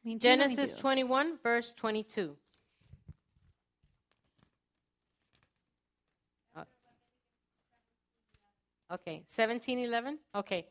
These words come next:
Speaker 2: so it's the opposite.
Speaker 1: El otro
Speaker 2: Leviticus
Speaker 1: era
Speaker 2: seventeen eleven.
Speaker 1: Levíticos
Speaker 2: That's the
Speaker 1: diecisiete once.
Speaker 2: Bible verse that we read before.
Speaker 1: Es el que acabamos de leer.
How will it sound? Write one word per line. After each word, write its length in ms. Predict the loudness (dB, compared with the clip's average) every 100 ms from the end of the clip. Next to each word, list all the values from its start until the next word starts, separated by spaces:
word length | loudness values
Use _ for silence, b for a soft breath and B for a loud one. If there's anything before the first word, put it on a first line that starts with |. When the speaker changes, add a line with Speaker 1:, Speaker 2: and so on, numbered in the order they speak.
| _ -12
Speaker 2:
so 120 | -8
it's 140 | -8
the 100 | 0
opposite. 400 | 0 0 -6 -8 0
Speaker 1:
El 80 | 4
otro 140 | 4
Speaker 2:
Leviticus 280 | 4 2 2
Speaker 1:
era 80 | 8
Speaker 2:
seventeen 600 | 8 8 2 2 2 0 -4
eleven. 580 | 0 6 6 4 -8 -10 -2
Speaker 1:
Levíticos 520 | 0 0 -2 -4 -2
Speaker 2:
That's 180 | -2 -4
the 60 |
Speaker 1:
diecisiete 380 | 0 6 6 6
once. 180 | 2 6
Speaker 2:
Bible 340 | 8 8 6
verse 260 | 2 0 0
that 160 | -2 -2
we 120 | -6
read 240 | -4 -6
before. 340 | -8 -4 -2 -2
Speaker 1:
Es 60 |
el 120 | -2 -4
que 100 | -4
acabamos 360 | -2 0 -2
de 80 | -2
leer. 300 | -2 -2 -4